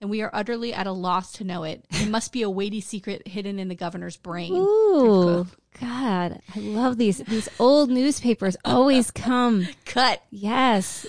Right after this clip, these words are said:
Speaker 2: with a
Speaker 1: The
Speaker 2: good, yes,
Speaker 1: shade,
Speaker 2: it's
Speaker 1: the
Speaker 2: so
Speaker 1: shade.
Speaker 2: good, it's so good.
Speaker 1: In February nineteen oh eight, Senator Bryan con-, contracted typhoid, typhoid fever and died in March, shocking the state.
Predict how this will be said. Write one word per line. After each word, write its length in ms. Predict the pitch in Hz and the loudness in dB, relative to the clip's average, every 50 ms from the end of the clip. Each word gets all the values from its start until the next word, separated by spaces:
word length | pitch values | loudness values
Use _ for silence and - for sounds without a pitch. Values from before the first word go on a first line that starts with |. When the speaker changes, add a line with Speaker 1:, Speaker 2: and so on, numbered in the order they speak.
| - - - | -14 -10 -8
Speaker 2:
with 140 | - 208 - | -6 -6 -4
a 60 | 196 | -6
Speaker 1:
The 20 | 185 - 247 202 | -6 -4 -2 0
Speaker 2:
good, 20 | |
yes, 260 | 226 233 233 226 220 208 | 2 2 4 4 2 2
Speaker 1:
shade, 380 | 208 226 233 233 226 214 208 202 | 2 2 2 4 4 4 4 2
Speaker 2:
it's 40 | 190 | 0
Speaker 1:
the 80 | 185 190 | -2 -2
Speaker 2:
so 160 | - - 214 | -4 -2 0
Speaker 1:
shade. 440 | 208 208 202 - 233 190 208 208 196 185 175 | 0 2 2 2 2 2 4 2 2 0 -2
Speaker 2:
good, 20 | 170 | -4
it's 120 | 165 - - | -8 -10 -8
so 180 | - 175 175 170 | -6 -4 -4 -4
good. 240 | - - - 170 - - - | -4 -6 -8 -8 -10 -10 -10
Speaker 1:
In 220 | 226 240 240 226 | -6 -4 -4 -2
February 400 | 233 247 240 254 285 285 285 277 | -2 -2 -2 -2 -4 -4 -4 -4
nineteen 340 | 254 247 254 254 - 269 262 | -4 -4 -4 -4 -4 -6 -6
oh 80 | 247 | -4
eight, 200 | 226 196 190 - | -4 -4 -6 -6
Senator 340 | - - 226 214 220 240 254 226 | -6 -6 -6 -6 -4 -6 -6 -4
Bryan 340 | 220 208 202 202 202 202 | -2 -2 -2 -2 -2 -4
con-, 360 | 202 - - 202 196 208 226 - _ _ | -6 -6 -6 -6 -6 -6 -8 -10 _ _
contracted 760 | - - 214 214 226 240 - 226 190 180 180 - 208 190 185 - | -14 -8 -6 -4 -4 -4 -4 -4 -6 -6 -6 -6 -8 -8 -8 -10
typhoid, 580 | - - 220 233 254 240 - 277 262 262 240 - _ _ _ _ | -10 -6 -4 -4 -4 -4 -6 -6 -6 -6 -6 -8 _ _ _ _
typhoid 680 | - - - 254 262 285 - - - 254 247 240 240 214 | -18 -10 -6 -4 -4 -4 -4 -8 -8 -6 -4 -4 -4 -6
fever 600 | - - - 277 294 302 294 202 190 170 175 175 - | -8 -6 -4 -2 0 0 0 -2 -2 -6 -6 -8 -8
and 180 | 214 208 202 | -8 -8 -4
died 300 | 190 202 185 190 202 208 240 | -2 0 0 0 -2 -4 -6
in 80 | 240 | -6
March, 320 | 220 196 175 165 - - - | -6 -6 -6 -8 -10 -12 -14
shocking 400 | - - 156 175 - - 208 185 | -10 -8 -8 -8 -8 -10 -12 -10
the 80 | 185 175 | -10 -10
state. 320 | - - - - - - | -10 -12 -12 -14 -16 -16